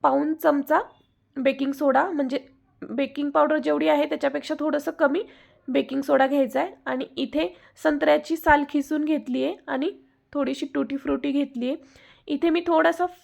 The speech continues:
मिक्स फ्रूट इसेन्स वापरणार आहे. तुम्ही व्हॅनिला इसेन्स वापरू शकता किंवा कुठलाही इसेन्स नसेल तर तुम्ही ऑरेंजचा ज्यूस थोडासा जास्ती घालू शकता. तर आता इथे मोठा एक बाउल घेतलाय, त्याच्यामध्ये सगळ्यात आधी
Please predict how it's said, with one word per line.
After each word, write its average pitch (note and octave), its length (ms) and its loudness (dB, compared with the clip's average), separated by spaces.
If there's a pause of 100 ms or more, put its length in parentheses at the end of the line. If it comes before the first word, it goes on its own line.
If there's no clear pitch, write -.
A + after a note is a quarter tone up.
(320)
मिक्स D#4 320 -2
फ्रूट D#4+ 280 0
इसेन्स D4+ 380 -4
वापरणार C#4 460 2
आहे. C4+ 180 0
तुम्ही C#4 260 -2
व्हॅनिला C4 380 0
इसेन्स C#4+ 540 -4
वापरू C#4 340 0
शकता C4 320 -2 (440)
किंवा D4 160 4
कुठलाही D4+ 480 0
इसेन्स D4+ 420 -4
नसेल D4 360 -2 (440)
तर C#4 140 8
तुम्ही D4 280 -2 (400)
ऑरेंजचा D#4 480 2
ज्यूस D#4+ 300 -2
थोडासा C#4+ 340 0
जास्ती D4 420 -2
घालू C#4 260 0
शकता. C4 380 -4 (1600)
तर C#4 100 4
आता D#4+ 260 4 (260)
इथे D4+ 220 0
मोठा D4+ 300 4
एक B3 180 2
बाउल C#4 280 6
घेतलाय, C#4+ 400 0
त्याच्यामध्ये C4 480 -2
सगळ्यात C#4 440 0
आधी C#4 300 0